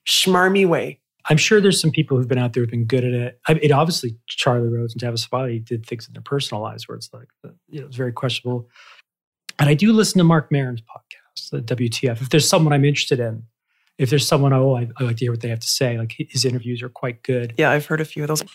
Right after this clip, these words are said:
Speaker 2: You know, you should listen to the Will Ferrell interview, Marc Maron, 'cause he's
Speaker 1: Mm.
Speaker 2: talking about, you know, about failure. A lot of, Conan too, I think, talk, a lot of them talk about failure. And so I think things like that, and just to see that other people have the same anxieties, like, these famous people are nervous about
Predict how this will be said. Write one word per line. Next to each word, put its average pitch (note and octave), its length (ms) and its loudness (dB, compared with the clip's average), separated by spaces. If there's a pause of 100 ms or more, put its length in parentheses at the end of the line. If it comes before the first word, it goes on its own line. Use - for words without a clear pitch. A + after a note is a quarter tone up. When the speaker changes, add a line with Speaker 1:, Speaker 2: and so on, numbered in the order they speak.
(300)
Speaker 2:
You C#3+ 80 4
know, C3 40 6
you C3 120 4
should - 180 0
listen C#3+ 460 2
to B2 460 2 (160)
the C3+ 80 2
Will C3+ 180 4
Ferrell D3 420 2
interview, G#2+ 440 -10 (120)
Marc A2+ 320 -8
Maron, C#3 220 -10 (120)
'cause - 180 0
he's E3+ 80 6
Speaker 1:
Mm. E3+ 40 6
Speaker 2:
talking D#3+ 320 6
about, C3 420 2 (120)
you D3 80 4
know, B2 100 4
about A#2 260 -2
failure. C#3+ 600 -2 (440)
A C#3+ 60 4
lot F3 320 4
of, E3 60 -2
Conan F#3+ 340 4
too, F3+ 100 0
I D#3 60 2
think, A2+ 160 -8
talk, B2+ 180 -2
a C#3+ 40 0
lot C#3 120 4
of F#3 60 4
them D#3 60 2
talk B2+ 180 0
about A#2+ 240 -6
failure. A#2+ 580 0
And A2+ 120 -14 (360)
so - 140 0
I C3+ 80 6
think D3 180 0
things D3+ 220 2
like B2 120 2
that, G3 120 4
and D3+ 80 4
just A#2 140 0
to - 80 -2
see D3 160 2
that B2 140 2
other B2+ 200 -2
people A#2+ 300 -6
have A#2 120 -4
the - 80 -10
same A#2+ 300 -2
anxieties, A#2+ 640 -6
like, A2+ 100 -10
these A#2 180 -4
famous - 480 -6
people B2 380 -10
are A#2+ 100 -8
nervous A2+ 800 -6
about B2 280 -12